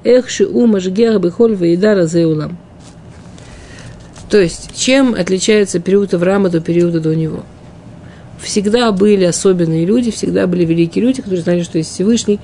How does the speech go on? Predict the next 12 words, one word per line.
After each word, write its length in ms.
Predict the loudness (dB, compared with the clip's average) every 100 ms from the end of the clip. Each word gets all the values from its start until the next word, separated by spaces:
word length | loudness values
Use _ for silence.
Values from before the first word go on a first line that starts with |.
| -12 -8
общались 640 | -6 -2 0 2 2 2
с 40 | -2
Всевышним, 380 | -4 -6 -2 0
были 140 | 0
пророки, 560 | 0 -2 2 2 2 -2
были. 340 | 0 0 -2 -12 -20 -20 -20 -20 -20 -20 -20 -20 -20 -18
Что 240 | -4 2 2
сделал 380 | 2 2 2 0
Авраам? 380 | 0 2 2
Он 60 | 2
сделал 240 | 2 2
Еру. 420 | 4 2 0 -2